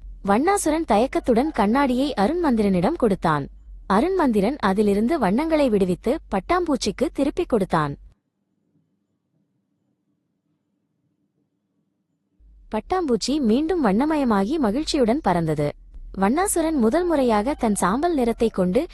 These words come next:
குகைச்சுவரில் ஒரு அழகான நிலா படத்தை வரைந்தான். அவனுக்கு புரிந்தது, ஒவ்வொரு நிறத்திற்கும் ஒரு அழகு உண்டு.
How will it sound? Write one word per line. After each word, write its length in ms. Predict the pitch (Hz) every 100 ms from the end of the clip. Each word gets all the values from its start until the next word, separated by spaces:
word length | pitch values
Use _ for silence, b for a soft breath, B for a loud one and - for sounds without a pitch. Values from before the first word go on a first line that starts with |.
| B B -
குகைச்சுவரில் 600 | 269 403 - 294 294 302
ஒரு 180 | 233 208
அழகான 500 | 180 220 302 330 370
நிலா 280 | 233 262 330
படத்தை 360 | 262 208 285
வரைந்தான். 500 | 320 202 185 160 151 - - - - -
அவனுக்கு 440 | 208 311 359 269
புரிந்தது, 540 | - 220 311 240 214 320 180
ஒவ்வொரு 400 | 214 277 392 339
நிறத்திற்கும் 580 | 240 233 214 - 311
ஒரு 160 | 294 208
அழகு 360 | 165 180 285 294
உண்டு. 340 | 185 160 156